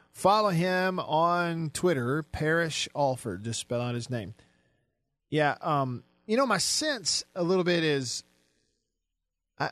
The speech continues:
I, I mean, I know at certain places, spring football and the spring game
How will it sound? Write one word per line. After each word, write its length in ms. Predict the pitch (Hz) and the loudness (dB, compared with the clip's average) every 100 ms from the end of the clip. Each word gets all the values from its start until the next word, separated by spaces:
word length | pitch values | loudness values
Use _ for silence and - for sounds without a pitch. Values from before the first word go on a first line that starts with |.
| - | -2
I, 200 | 165 170 _ _ _ _ _ _ _ _ _ _ _ _ _ _ | -2 -2 _ _ _ _ _ _ _ _ _ _ _ _ _ _
I 60 | 170 | 0
mean, 160 | 196 190 | 4 4
I 80 | |
know 260 | 196 233 254 | 4 4 4
at 100 | 165 | 2
certain 400 | - 214 208 165 | 2 2 2 -2
places, 480 | 151 147 135 139 131 | -2 0 0 -2 -2
spring 480 | - 165 170 175 143 | -2 0 2 2 -2
football 680 | - 170 - 131 123 123 | -2 -2 0 2 4 2
and 240 | 104 131 131 | 0 -4 -2
the 60 | |
spring 500 | 117 - 156 156 143 | -2 0 0 0 0
game 580 | 123 139 139 131 120 110 | 2 2 2 -2 -4 -6